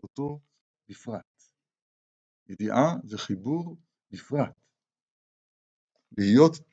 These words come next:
דיברנו על שמירה על הכללים. לדעת אותו בפרט, להיות שמירתו דבקה בו תמיד.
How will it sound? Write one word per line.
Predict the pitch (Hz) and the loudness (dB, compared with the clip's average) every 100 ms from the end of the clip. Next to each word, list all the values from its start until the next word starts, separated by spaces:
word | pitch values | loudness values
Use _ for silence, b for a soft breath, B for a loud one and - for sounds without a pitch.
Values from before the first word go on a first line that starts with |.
| 85 120 117 | -4 0 2
דיברנו | 98 123 | 6 10
על | 120 | 10
שמירה | 107 104 104 | 8 4 6
על | 113 | 4
הכללים. | 120 127 151 90 - _ _ _ _ _ _ _ _ _ - | 4 0 0 -4 -12 _ _ _ _ _ _ _ _ _ -6
לדעת | 98 120 151 | 2 6 6
אותו | 135 151 | 6 2
בפרט, | 131 107 135 113 - | 0 -2 -2 -2 -4
להיות | 104 107 139 160 | -2 2 2 2
שמירתו | - 135 131 123 117 117 - 180 190 185 | -2 6 8 8 6 2 -2 2 4 2
דבקה | 127 123 123 151 147 | -2 -4 -4 0 0
בו | 147 139 151 | 0 -2 -4
תמיד. | 143 147 143 147 104 | -4 -2 0 0 -2